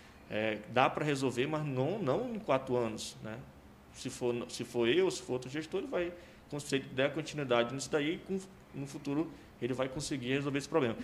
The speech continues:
E ali a gente conseguiu identificar esse problema, depois de identificado, qual a solução? E essa solução, ela foi criada em mil novecentos e setenta, nos Estados Unidos, não foi nem por nós. Entendeu? Aí veio pra outros países, veio pro Brasil,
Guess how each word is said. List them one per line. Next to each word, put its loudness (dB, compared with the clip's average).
E 6
ali 6
a 0
gente -4
conseguiu 2
identificar 2
esse 0
problema, 0
depois 6
de 2
identificado, 4
qual 6
a 4
solução? 0
E 6
essa 2
solução, 0
ela -2
foi -4
criada 2
em 0
mil -2
novecentos -4
e -8
setenta, -4
nos -6
Estados 0
Unidos, -2
não -6
foi -6
nem -4
por -8
nós. -10
Entendeu? -12
Aí 4
veio 4
pra 2
outros 0
países, 0
veio 0
pro -4
Brasil, 0